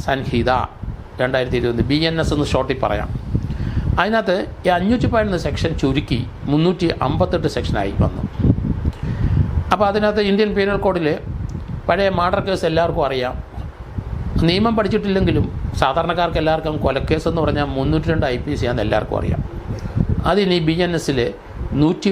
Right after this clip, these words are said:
മൂന്നായിട്ട് മാറിയിട്ടുണ്ട്. അങ്ങനെ കാതലായ ചില മാറ്റങ്ങൾ ഈ ഇന്ത്യൻ പീനൽ കോഡിൽ വന്ന് സംഭവിച്ചിരിക്കുന്നു. അതുപോലെ ഒന്ന്, ഒന്ന് രണ്ട്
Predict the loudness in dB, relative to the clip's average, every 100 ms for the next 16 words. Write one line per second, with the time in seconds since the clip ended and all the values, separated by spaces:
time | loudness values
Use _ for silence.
0 | 2 2 2 0 0 0 0 0 -2 0
1 | 0 0 -2 -4 0 2 2 2 2 2
2 | 2 2 0 0 0 0 0 0 0 0
3 | -4 -8 -6 0 2 2 2 0 0 2
4 | 2 2 2 2 0 0 0 0 2 0
5 | -2 -4 -2 -2 -2 -2 -4 -4 -4 2
6 | 2 2 2 2 0 2 2 2 2